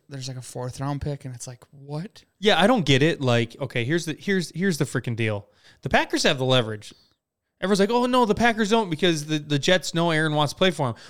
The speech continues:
Speaker 2: Okay, you guys have sucked forever. You,
Speaker 1: Yeah.
Speaker 2: ha-, you, the ball's in your court, big boy.
Speaker 1: Mm-hmm. It's like we
Speaker 2: Woody Johnson, make it, make your call, huh? Huh? Huh? Huh?
Speaker 1: This might be off topic,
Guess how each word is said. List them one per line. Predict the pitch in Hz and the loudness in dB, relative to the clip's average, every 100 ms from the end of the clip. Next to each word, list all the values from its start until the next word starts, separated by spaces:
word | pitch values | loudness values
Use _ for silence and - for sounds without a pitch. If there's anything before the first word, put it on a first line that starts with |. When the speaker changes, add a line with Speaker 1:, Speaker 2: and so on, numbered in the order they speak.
| - | -6
Speaker 2:
Okay, | - 147 151 135 196 - _ - | -2 2 4 4 2 -4 _ -4
you | 180 | 2
guys | 294 202 | 2 4
have | 151 | 2
sucked | - 202 202 | 2 2 2
forever. | - 156 165 151 117 - _ | 2 4 4 2 -4 -16 _
You, | 170 | 2
Speaker 1:
Yeah. | 233 | 4
Speaker 2:
ha-, | - - 123 | 4 -4 -6
you, | 160 185 | -2 0
the | 156 | 2
ball's | 156 294 190 | 4 6 4
in | |
your | 156 208 | 2 2
court, | 143 110 | 2 0
big | 110 165 120 | 0 0 2
boy. | 120 139 | 2 2
Speaker 1:
Mm-hmm. | 135 - _ _ | -2 -12 _ _
It's | - 156 | -14 -12
like | 139 | -10
we | 151 139 - - | -12 -14 -18 -6
Speaker 2:
Woody | 139 151 131 | 4 6 6
Johnson, | 117 131 135 - 180 | 4 2 2 -2 0
make | 254 285 | 2 0
it, | 269 | 0
make | 294 | 0
your | 320 240 | 0 2
call, | 320 277 | 4 4
huh? | 147 185 254 - _ _ _ | 2 0 -2 -6 _ _ _
Huh? | 262 330 - _ _ _ _ 240 | -2 -2 -2 _ _ _ _ 2
Huh? | 359 320 _ _ _ _ _ _ - | 4 2 _ _ _ _ _ _ 0
Huh? | 254 381 294 - _ _ _ - _ - | 4 6 4 -4 _ _ _ -20 _ -10
Speaker 1:
This | 220 | -8
might | 339 226 | -6 -6
be | 139 | -6
off | - 135 143 | -4 -4 -4
topic, | 135 127 151 151 - | -6 -6 -6 -10 -12